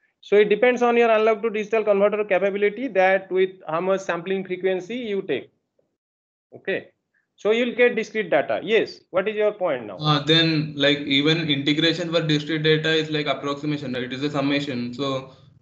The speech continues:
Speaker 2: there also will get error even while we differentiate, uh, we also get
Speaker 1: Yeah,
Speaker 2: error.
Speaker 1: yeah. Yeah, that's true. That's true. But accelerometer, if you see, is very small. Okay. And accelerometer, if you read about accelerometer,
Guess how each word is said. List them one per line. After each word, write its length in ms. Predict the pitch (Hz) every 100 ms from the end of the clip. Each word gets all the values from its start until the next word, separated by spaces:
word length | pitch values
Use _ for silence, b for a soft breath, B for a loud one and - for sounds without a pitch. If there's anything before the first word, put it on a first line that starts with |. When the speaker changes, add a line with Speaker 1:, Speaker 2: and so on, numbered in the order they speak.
| _
Speaker 2:
there 260 | 139 135 147
also 280 | 151 151 160
will 140 | 160
get 180 | 156 156
error 300 | 147 151 151
even 300 | 143 143 147
while 140 | 143
we 100 | 143
differentiate, 720 | 139 139 151 147 151 147 - -
uh, 160 | 139 135
we 80 | 135
also 260 | 135 135
get 140 | 135 139
Speaker 1:
Yeah, 140 | 175
Speaker 2:
error. 80 | 127 123 - 135 127 _
Speaker 1:
yeah. 140 | 127 127
Yeah, 280 | 156 190 170
that's 280 | 170 165 -
true. 260 | 139 113 110
That's 220 | 143 -
true. 240 | 135 98 - _
But 200 | 147 160
accelerometer, 840 | 143 143 214 233 214 160 156 233 - _ _ _ -
if 120 | 151
you 120 | 202 208
see, 500 | - 202 160 220 - _ _ _ _ -
is 180 | 160
very 240 | 160 175 208
small. 640 | - 151 151 226 - _ _ _ -
Okay. 480 | 139 185 131 - _ _ _ _ _ _ - -
And 340 | 135 160 190
accelerometer, 880 | - 151 143 202 226 214 220 220 202 -
if 160 | 214 190
you 180 | 214 208
read 220 | 190 208
about 240 | 208 214
accelerometer, 880 | 185 - 202 214 214 208 220 233 233